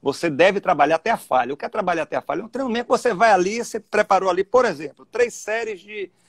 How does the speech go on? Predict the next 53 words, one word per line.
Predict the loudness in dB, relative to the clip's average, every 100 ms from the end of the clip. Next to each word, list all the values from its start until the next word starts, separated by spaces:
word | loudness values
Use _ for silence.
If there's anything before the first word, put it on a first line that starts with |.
| _ _
dez | 2 2 4
repetições, | 0 -2 -8 -8 -6 -6
um | -2
clássico, | 4 6 4 0 -4
ou |
quatro | -2 -2 -2 -6
séries | -8 -6 -6 -8 -16 _ _
de | -8 -6
dez. | 2 2 2
Depende | -2 -2 -2
muito, | -2 -4 -2
varia | 0 0 -2
muito | -6 -2 0
essa | 0 -2
questão | -4 -6 -6
de | -6
série | -4 -4 -4
com | -6 -4
o |
volume | 0 2 2 0 -4
que | -4
a |
gente | -4 -4
vai | -2 0
dar | 0
na | -2
semana | -8 -8 -6
pra | -4
determinado | -4 -4 -6 -6 -10 -8
grupamento | -8 -8 -8 -14
muscular. | -18 -14 -6 -6 -6 _ _ 0
Mas, | 4
enfim, | 4 2 -2 0
vamos | 0 0
imaginar | 2 2 4
lá | 6 6
umas | 2
três | 0 2 2
séries | 2 -2
de | -2
dez. | -4 -6 -10 _ _
E | -16
que | 0
você | 2 2
faça | -2 -2 -4
as | -10
três | -2 0 0
séries | -4 -6
de | -6
dez | -4 -4 -4
mesmo, | 2 4 2 -6 _
ali, | 0 2 2 2 0 -2 _ _ _
oito, | 4 6 4 2 _ -6 -6